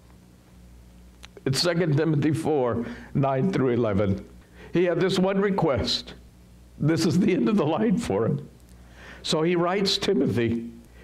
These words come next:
"Be diligent to come to me quickly, for Demas hath forsaken me, having loved this present world."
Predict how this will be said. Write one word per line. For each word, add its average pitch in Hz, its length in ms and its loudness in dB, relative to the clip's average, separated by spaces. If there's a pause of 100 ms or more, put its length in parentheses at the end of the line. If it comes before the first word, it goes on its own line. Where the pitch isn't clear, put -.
(120)
"Be 190 140 2
diligent 226 640 0
to 202 80 2
come 254 280 0
to - 60 0
me 262 180 2
quickly, 139 840 0 (640)
for 185 200 0
Demas 170 420 2
hath 120 200 0
forsaken 123 540 2
me, 98 200 2 (560)
having 123 400 0
loved 113 480 0 (100)
this 101 220 2
present 101 460 0
world." 95 520 0